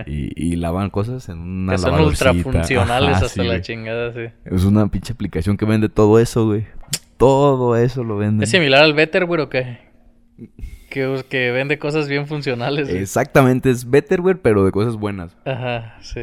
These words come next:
Speaker 1: Porque luego sí venden unas porquerías ahí
Speaker 2: En
Speaker 1: en esos
Speaker 2: Betterware.
Speaker 1: catálogos, güey.
Speaker 2: Sí,
Speaker 1: Ahí
Speaker 2: sí,
Speaker 1: me
Speaker 2: sí.
Speaker 1: gusta también mucho verlos. Y este,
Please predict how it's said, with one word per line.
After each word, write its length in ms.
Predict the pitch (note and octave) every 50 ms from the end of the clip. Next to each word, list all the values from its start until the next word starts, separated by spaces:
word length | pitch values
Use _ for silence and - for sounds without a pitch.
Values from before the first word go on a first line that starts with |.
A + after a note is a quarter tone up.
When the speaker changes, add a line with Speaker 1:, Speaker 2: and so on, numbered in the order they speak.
| A2+
Speaker 1:
Porque 320 | A2+ G2 F2+ F#2+ F#2+ F#2 F2+
luego 220 | F2+ G2+ G#2 A2 A#2
sí 100 | A2+ A2+
venden 200 | G#2 G#2 G#2 G2
unas 200 | G2 F#2 E2+ E2
porquerías 640 | - - F2 - - D#2+ D#2+ D#2+ D#2+ E2+ F2 F2
ahí 160 | F#2 E2 D#2+ E2
Speaker 2:
En 80 | E2+ F2+
Speaker 1:
en 100 | F2+ F#2
esos 220 | F2+ - - F#2+
Speaker 2:
Betterware. 220 | - - E2 F2
Speaker 1:
catálogos, 420 | E2 E2 E2+ F2 G2 G2+ G#2+ G#2 G#2
güey. 160 | G#2+ A2 B2
Speaker 2:
Sí, 60 | B2 A#2+
Speaker 1:
Ahí 100 | - F#2 G2
Speaker 2:
sí, 20 | G#2+
Speaker 1:
me 80 | A2
Speaker 2:
sí. 40 | G2+
Speaker 1:
gusta 240 | G2+ G2+ - - F#2+
también 200 | - E2 F2 F#2
mucho 220 | F#2+ F#2 - G2
verlos. 320 | F2+ F2+ G2+ A#2+ D3+ - - - _ _ _ _ _ _ _ _ _ - _ _ -
Y 180 | F2 F2+ F2
este, 760 | E2 E2 - - - - F#2 F2 E2 E2 D#2 C#2 B1 - -